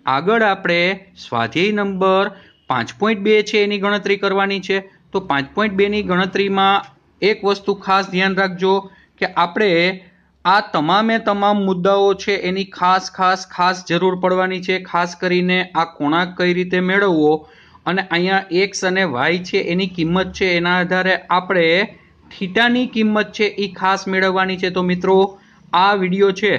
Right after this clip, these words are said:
ઈ બે ત્રણ વખત નિરાતે નિરીક્ષણ કરી લેજો અથવા તમે નિરાતે બે વખત તમારી બુકમાં લખી લેજો કે જેને કારણે તમારી આગળ ઉપર ભૂલ ન પડે. તો ચાલો આપણે સ્વાધ્યાય પાંચ પોઇન્ટ બે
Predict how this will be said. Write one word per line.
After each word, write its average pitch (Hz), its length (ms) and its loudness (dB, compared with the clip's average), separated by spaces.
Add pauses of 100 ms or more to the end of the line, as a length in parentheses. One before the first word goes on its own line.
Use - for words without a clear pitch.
(240)
ઈ 180 120 -4
બે 135 200 2
ત્રણ 185 280 0
વખત 196 260 -2
નિરાતે 170 400 0
નિરીક્ષણ 185 480 -2
કરી 190 280 0
લેજો 190 300 2 (400)
અથવા 180 280 -2
તમે 185 220 -2
નિરાતે 180 420 0
બે 160 180 -2 (200)
વખત 180 340 -4 (120)
તમારી 175 400 -2
બુકમાં 170 340 -2
લખી 175 280 -2
લેજો 160 300 2 (380)
કે 196 120 -2
જેને 156 360 -2
કારણે 190 480 -2
તમારી 170 480 -2 (120)
આગળ 165 380 0
ઉપર 170 300 -2
ભૂલ 156 260 2
ન 165 160 0
પડે. 160 280 0 (320)
તો - 160 -2
ચાલો 196 360 2 (360)
આપણે 175 320 0
સ્વાધ્યાય 175 560 -2
પાંચ 120 300 -6
પોઇન્ટ 196 240 -2
બે 185 140 2